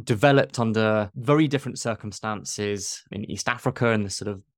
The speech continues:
savannah and the grasslands. Our brain has evolved to make survival decisions quickly and on the whole effectively.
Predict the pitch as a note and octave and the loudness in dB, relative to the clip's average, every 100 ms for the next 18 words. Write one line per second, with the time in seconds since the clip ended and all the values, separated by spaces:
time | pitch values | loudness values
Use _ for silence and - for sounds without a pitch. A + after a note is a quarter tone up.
0 | - - F#2+ A#2 A#2+ A2 G#2 F#2+ A2+ G#2+ | -8 -4 2 2 4 4 2 2 2 2
1 | - A2 G#2+ G#2+ G#2 - _ _ - A2 | 0 -2 0 -2 -6 -10 _ _ -6 -4
2 | G2+ C3 C#3+ B2+ A#2 G#2+ A#2 A2 A2 - | -2 0 2 2 -2 -2 0 0 -4 -6
3 | - A#2 G#2+ G#2 G2 - _ A#2 A#2+ - | -12 -6 -4 -4 -8 -14 _ -2 -2 -2
4 | - G2 C#3+ B2+ A2 - A2 F#2+ G#2 G#2 | -4 2 4 4 0 0 0 0 -2 -2
5 | F#2+ - - - F#3 - A2 G#2 G2 _ | -6 -12 -8 -2 -2 0 0 0 -2 _
6 | _ - G#2+ G#2 G#2 - A2 G#2 - G#2+ | _ -10 -2 0 -2 0 0 0 0 2
7 | G#2 G2+ F#2+ _ G#2+ - - - - - | 2 -2 -8 _ -10 -10 -12 -14 -14 -14